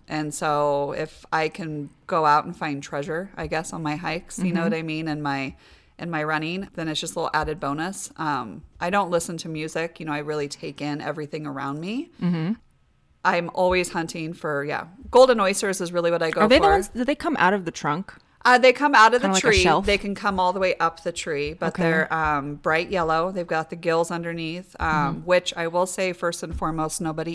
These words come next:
Speaker 1: eat anything that you find out in nature unless you can identify it, because there
Speaker 2: Please.
Speaker 1: are, there are poisonous mushrooms. There are,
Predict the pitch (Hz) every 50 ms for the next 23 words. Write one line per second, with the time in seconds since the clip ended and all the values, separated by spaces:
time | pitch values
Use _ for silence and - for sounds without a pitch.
0 | - - 165 156 - - 151 151 156 160 156 - 175 165 165 175 170 - 170 180
1 | - - 151 151 156 156 156 156 160 151 156 151 147 151 151 - - 175 165 165
2 | 170 - 160 151 147 147 - - 165 - 170 151 151 147 143 143 143 151 151 -
3 | 185 170 165 170 180 180 - - - - - - - - - - 226 196 190 185
4 | 175 185 214 185 180 165 147 170 170 - - - - - - 196 190 180 - 160
5 | 185 185 196 196 - - 202 196 190 185 202 185 190 185 180 - 185 170 175 -
6 | - 175 175 175 175 175 175 - - 170 165 160 151 - 156 160 160 165 165 170
7 | -